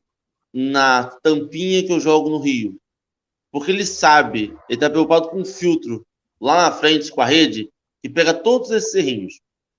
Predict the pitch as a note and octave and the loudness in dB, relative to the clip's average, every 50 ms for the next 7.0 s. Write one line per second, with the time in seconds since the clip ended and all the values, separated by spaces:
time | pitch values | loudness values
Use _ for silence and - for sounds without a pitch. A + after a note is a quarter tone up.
0 | _ _ _ _ _ _ _ _ _ _ _ _ _ E3 F3+ E3+ E3+ E3 D3+ D#3 | _ _ _ _ _ _ _ _ _ _ _ _ _ -2 0 2 4 4 6 6
1 | F3+ A3 C4 C#4+ - - - G#3+ F3+ F3+ E3 D#3+ D#3+ E3 D3+ - C3+ B2+ C3 C3 | 6 6 4 4 2 0 -4 -4 -4 -4 -4 -4 -4 -6 -6 -6 -6 -6 -4 -4
2 | B2 A#2 A2 A2 - - - E2 - _ _ _ _ _ _ _ _ _ _ _ | -4 -4 -4 -6 -8 -10 -14 -16 -18 _ _ _ _ _ _ _ _ _ _ _
3 | _ _ _ _ _ _ _ A#2 A2+ F#2 C3+ C#3+ D3+ E3+ G3+ G3+ - G#3+ G#3+ - | _ _ _ _ _ _ _ -2 0 2 4 4 6 6 4 2 -2 -6 -8 -8
4 | - G#3 G#3 A3 A3 - - - F#3+ F3+ D#3+ C#3+ A2+ G#2+ A2+ - C3 B2 B2 B2+ | -10 -12 -10 -10 -10 -12 -10 -8 -2 -2 0 -2 -2 -6 -10 -10 -10 -10 -4 -4
5 | C3 B2 B2+ - A2 A#2+ A#2 A2 A2 G#2+ A2 A2 G#2 F2+ - _ _ _ _ _ | -4 -4 -4 -10 -10 -10 -8 -6 -6 -6 -6 -8 -14 -16 -18 _ _ _ _ _
6 | _ _ _ _ _ - A#2 A#2+ D3+ D3 D3 D3 D3 C#3 B2+ A#2+ G#2 F#2 - - | _ _ _ _ _ -2 -2 -2 0 2 4 4 6 6 6 4 2 0 -4 -12